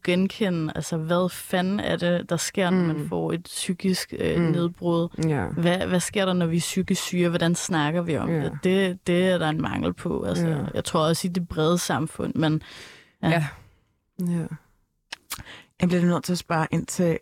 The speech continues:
Speaker 3: øh, det, og det er kun fordi, jeg er nysgerrig, men du sagde bare, at et system, der er racistisk.
Speaker 2: Ja.
Speaker 3: Altså, du mener, at psykiatrien er racistisk?
Speaker 2: Ja, det mener jeg. Helt sikkert. Jeg har i hvert fald
Speaker 3: Hvorfor?
Speaker 2: selv oplevet.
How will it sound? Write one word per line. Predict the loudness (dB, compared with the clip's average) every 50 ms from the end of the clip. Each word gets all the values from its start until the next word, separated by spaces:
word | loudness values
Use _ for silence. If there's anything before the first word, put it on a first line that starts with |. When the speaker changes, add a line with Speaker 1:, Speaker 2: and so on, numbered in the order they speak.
| -2 0
Speaker 3:
øh, | 0 2 2 2 0 -2 -4 -8 -12 _ _ -2 -2
det, | 2 2
og | 2
det | 2
er | 2
kun | 2 2 0 0 0
fordi, | -2 -4 -2 0
jeg | 2
er | 2
nysgerrig, | 4 4 2 2 0 0 0 0 2 2
men | 2 2 2 0 -4 -8 -14 -14 -4 -2
du | 0
sagde | 2 2 0 2
bare, | 2 2 2 2 0 0 0
at | -2 -2 -2 -6 _ _
et | -4 -4 -2
system, | -2 -2 -2 -2 0 0 0 0 0 0 0
der | -2
er | 0 0
racistisk. | -2 -2 0 0 0 0 0 -2 -4 -4 -4 -4 -4 -10 -16 -4 0
Speaker 2:
Ja. | 2 2 2 0 -2 -8 _ _ -2
Speaker 3:
Altså, | 0 0 0 -2 0 0
du | 2
mener, | 2 2 2 0 0 2 2
at | 2 2 2 0 -2
psykiatrien | -4 -4 -4 -2 0 2 0 0 0 -2 -2 0 2 2 2 2 2 2
er | 2 2 2 0 0
racistisk? | -4 -6 -6 -6 -8 -8 -4 0 2
Speaker 2:
Ja, | 2 2 2 0 -6 -6 -4
det | -2 0
mener | 0 0 -2 -4
jeg. | -4 -6 -8 -10 -14 _ _ _
Helt | -2 0 0 0 0
sikkert. | -2 -2 -2 0 0 -2 -4 -6 _ _ _ 0
Jeg | 2 2 4
har | 4 4 4 4
i |
hvert | 2 2 2
fald | 2 2
Speaker 3:
Hvorfor? | 2 4 2
Speaker 2:
selv | 2 2 2
oplevet. | 0 0 2 2 2 2 0